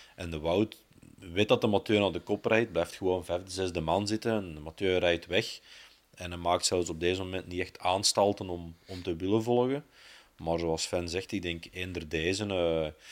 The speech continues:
gaan we hopelijk toch wel eens een strijd krijgen tussen die twee, waar dat we,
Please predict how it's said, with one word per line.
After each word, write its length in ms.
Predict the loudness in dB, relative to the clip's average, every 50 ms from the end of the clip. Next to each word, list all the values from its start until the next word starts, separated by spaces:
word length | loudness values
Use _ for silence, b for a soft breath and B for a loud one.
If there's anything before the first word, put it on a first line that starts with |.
| B B B B B B
gaan 280 | 0 2 2 2 2
we 80 | 0 -4 -6
hopelijk 460 | -4 -2 0 0 0 0 -2 -2 -2
toch 140 | -2 -4 -2
wel 160 | 0 2 2
eens 260 | 2 0 -2 -4 -6 -6
een 80 | -6 -4
strijd 420 | -4 -2 0 2 2 2 2 0
krijgen 320 | -2 0 0 0 0 0
tussen 200 | -4 -8 -10 -10
die 140 | -8 -8 -8
twee, 320 | -8 -6 -2 0 0 2 2
waar 200 | 2 2 2 2
dat 180 | 2 2 2
we, 300 | 2 0 0 -2 -2 -6